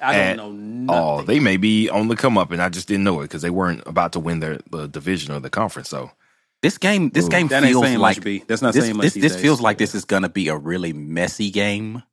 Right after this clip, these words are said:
Speaker 2: Yeah.
Speaker 3: It's in Manhattan.
Speaker 2: Yeah.
Speaker 3: Ugh, I don't know about Missouri on the road versus K-State. I'm gonna actually take K-State here.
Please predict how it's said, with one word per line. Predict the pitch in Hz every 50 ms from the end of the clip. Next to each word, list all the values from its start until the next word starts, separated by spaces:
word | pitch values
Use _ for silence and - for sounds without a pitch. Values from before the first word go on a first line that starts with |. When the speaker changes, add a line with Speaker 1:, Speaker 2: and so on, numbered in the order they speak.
| _ _ _ _ _ _ _ _ _ _ _ _ -
Speaker 2:
Yeah. | 98 95 90 82 78
Speaker 3:
It's | 85 87 -
in | - 113 117 113 110
Manhattan. | 107 101 98 - 104 104 104 - - 101 98 95 98 98 98 _ _ _
Speaker 2:
Yeah. | - 110 110 - - _ _ _ _ _ _ _ _ _ _ _ _ _ _ _ _ _ _ - - - - - - - - - - - - _ _ _ _ _ _ _ _ _ _ _ _ 113
Speaker 3:
Ugh, | 110 117 113 107 98 92 - - -
I | 85 113 123
don't | 131 131 127 123
know | 123 123
about | 120 107 113 110 - 107
Missouri | 107 95 90 104 104 101 101 98
on | 95 92 92 87
the | 85
road | 87 90 87 87 -
versus | 78 82 80 76 80 80
K-State. | - - 85 78 73 - 85 78 73
I'm | 85 127
gonna | 135 131
actually | 131 - 120
take | - - 95 92
K-State | - - 92 80 - - 80 76 67 -
here. | - 71 67 - -